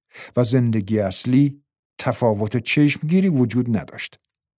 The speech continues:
دوران زندگی مجدد برای بیشتر ما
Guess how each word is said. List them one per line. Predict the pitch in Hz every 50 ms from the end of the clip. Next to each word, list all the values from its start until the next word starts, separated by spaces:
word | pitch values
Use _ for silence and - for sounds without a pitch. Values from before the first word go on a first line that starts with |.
| _ _ _ _ _ _ _ _ _ _ _ - 120
دوران | 139 143 143 143 143 170 196 190 175
زندگی | 139 131 135 127 123 117 113 107 117 117
مجدد | 110 113 110 101 107 110 104 95 113 127 123 117
برای | 110 107 110 110 110
بیشتر | 104 101 92 - - - 135 131 127
ما | 110 104 98 98 98